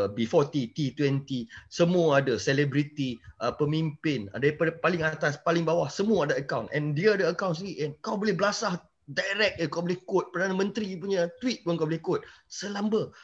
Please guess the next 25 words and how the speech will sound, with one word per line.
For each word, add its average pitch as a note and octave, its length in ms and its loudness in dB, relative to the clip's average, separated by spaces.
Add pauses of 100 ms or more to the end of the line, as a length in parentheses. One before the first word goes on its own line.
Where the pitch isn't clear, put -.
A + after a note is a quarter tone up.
So - 160 -4
it's F#3 240 -8
very A3 320 0
open, D#3 560 -2
it's D#3 80 -2
very G3 240 0
open. C3 320 -2
But G#3 320 4 (400)
at E3+ 160 -4
the D#3+ 80 2
same A3 320 0
time, A2 320 -2 (340)
because F3+ 400 0
dia F#3+ 160 0
senang F3 560 0
saja. A2+ 320 -6 (240)
Because E3 320 -4
dia F3 80 -4
senang F#3+ 560 -4
kau F3 160 0
nak C#3 160 -6
buat, C#3+ 400 0
uh, A#2 320 0 (320)
uh, A#2+ 320 6 (160)
uh, A2+ 240 2